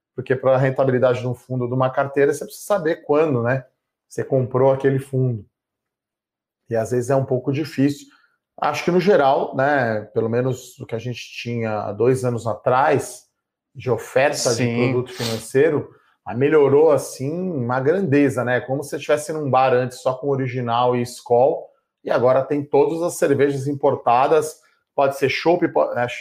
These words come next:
Speaker 1: é, on tap, né, como a gente fala, na pressão, pode ser lata, pode ser garrafa, se você quiser tem o copo da cerveja pra você tomar, né? Agora tem fundo do Rei Dalio, tem fundo da Dynamo,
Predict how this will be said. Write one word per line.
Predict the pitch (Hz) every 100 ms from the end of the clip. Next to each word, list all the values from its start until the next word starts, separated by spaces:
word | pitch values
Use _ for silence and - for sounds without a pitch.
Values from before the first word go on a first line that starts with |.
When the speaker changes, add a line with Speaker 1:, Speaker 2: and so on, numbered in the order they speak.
| -
Speaker 1:
é, | 110 -
on | 131 127
tap, | - 147 - 120
né, | 120 127
como | 113
a | 113
gente | 110 -
fala, | 131 139
na | 120
pressão, | - 110 - 139 147
pode | 127 -
ser | 123
lata, | 107 123 143 120
pode | - 113
ser | -
garrafa, | 113 104 117 127 - 117 _ _ _
se | -
você | 131
quiser | 120 110 127 123
tem | 123
o | 110
copo | - 131 127 117
da | 113
cerveja | - 104 113 117
pra | 113 -
você | 107
tomar, | - 107 117 135 - _ _ _
né? | 120 127
Agora | 110 131 139
tem | 160
fundo | 139 - 147 127
do | 135
Rei | 120 123
Dalio, | 101 107 127 139 113 104
tem | - 110
fundo | - 127 120
da | 117
Dynamo, | 104 101 113 139 120 110 104